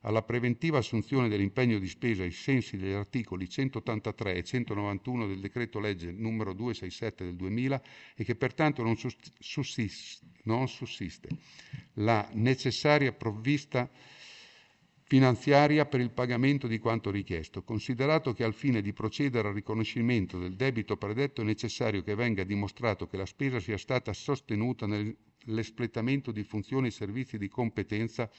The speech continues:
dell'ente, che ne siano accertati e dimostrati l'utilità di ar-, e l'arricchimento per l'ente. Considerato che con deliberazione di Consiglio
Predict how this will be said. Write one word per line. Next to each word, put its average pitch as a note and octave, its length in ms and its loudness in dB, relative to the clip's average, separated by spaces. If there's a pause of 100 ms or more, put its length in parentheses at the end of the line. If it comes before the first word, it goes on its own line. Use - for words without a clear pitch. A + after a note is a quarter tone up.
(220)
dell'ente, G#2+ 560 2
che G#2+ 120 -4
ne G#2+ 100 2
siano C3 280 2
accertati B2 560 0
e - 20 -2
dimostrati G#2 600 -2
l'utilità G#2 560 -2
di A2 160 -4
ar-, G2 220 -6
e A2 360 -8
l'arricchimento A2 800 0
per G#2+ 200 0
l'ente. E2+ 400 -2 (840)
Considerato C#3 720 4
che G#2+ 120 -4
con A#2+ 200 0
deliberazione B2 640 0
di A#2+ 140 0
Consiglio A#2+ 680 -2